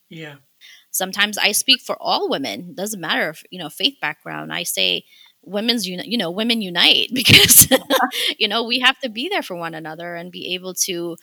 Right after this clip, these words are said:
Speaker 2: move. And, you know, even the, eh, pay gap with women is an issue as well, because we're, you know, a society that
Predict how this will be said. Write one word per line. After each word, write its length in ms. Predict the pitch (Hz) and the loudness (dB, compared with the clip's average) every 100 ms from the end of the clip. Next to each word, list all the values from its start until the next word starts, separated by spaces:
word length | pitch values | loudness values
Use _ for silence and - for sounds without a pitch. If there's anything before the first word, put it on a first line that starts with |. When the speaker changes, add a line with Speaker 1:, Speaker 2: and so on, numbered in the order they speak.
| - - _ - | -20 -20 _ -4
Speaker 2:
move. 540 | 233 262 285 190 175 - | 2 2 2 0 -4 -6
And, 300 | 190 185 180 | -6 -6 -2
you 60 | 240 | -2
know, 120 | 185 | 0
even 280 | 214 233 220 | -2 -2 -2
the, 120 | - - | -2 -4
eh, 220 | 175 175 - | -4 -4 -4
pay 200 | - 247 | 2 2
gap 400 | 202 165 156 - _ | 2 0 -2 -12 _
with 160 | 190 180 | -10 -8
women 440 | 180 190 202 175 175 | -4 -2 0 -2 -4
is 200 | 185 185 | -6 -6
an 80 | |
issue 300 | - 185 - | -4 -2 -2
as 140 | 175 185 | -4 -2
well, 220 | 302 381 | -2 -2
because 640 | 202 202 208 196 185 170 - | -4 -2 0 0 -2 -8 -12
we're, 400 | 165 170 185 180 _ | -6 -2 -2 -2 _
you 100 | 254 | -4
know, 240 | 226 185 | -4 -4
a 60 | - | -4
society 580 | - - 185 185 202 196 | -4 -2 0 0 -2 -2
that 280 | 185 202 | 0 0